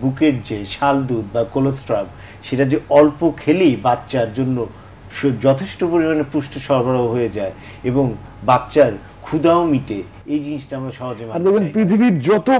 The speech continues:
Speaker 2: পশু পাখি আছে,
Speaker 1: হুম।
Speaker 2: কীট পতঙ্গ, জীবাণু, সকলেই কিন্তু মায়ের দুধ খায়। কিন্তু আমার, আমরাও এক সময় খেয়েছি, কিন্তু এখন এই যে তিরিশ চল্লিশ বছরের ব্যাপারটা অন্যরকম।
Speaker 1: হুম।
Speaker 2: দুইটা জিনিস, একটা হলো, মানে, বাচ্চাটা সিজার নিতে হবে,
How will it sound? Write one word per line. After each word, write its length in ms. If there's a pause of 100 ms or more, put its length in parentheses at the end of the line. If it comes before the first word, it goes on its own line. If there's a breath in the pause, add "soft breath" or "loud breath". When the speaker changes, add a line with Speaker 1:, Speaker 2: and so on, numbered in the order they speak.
Speaker 2:
পশু 340
পাখি 420
আছে, 220
Speaker 1:
হুম। 120 (480 loud breath)
Speaker 2:
কীট 240 (100)
পতঙ্গ, 680 (420 loud breath)
জীবাণু, 500
সকলেই 560
কিন্তু 440 (320 soft breath)
মায়ের 420
দুধ 220
খায়। 220 (520)
কিন্তু 460 (300 soft breath)
আমার, 220 (260)
আমরাও 400
এক 220
সময় 300
খেয়েছি, 360
কিন্তু 240 (100)
এখন 360
এই 80
যে 140 (160)
তিরিশ 260
চল্লিশ 340
বছরের 380
ব্যাপারটা 380
অন্যরকম। 480 (180)
Speaker 1:
হুম। 60 (380 loud breath)
Speaker 2:
দুইটা 320
জিনিস, 300
একটা 260
হলো, 380 (200 loud breath)
মানে, 260
বাচ্চাটা 680
সিজার 440
নিতে 260
হবে, 200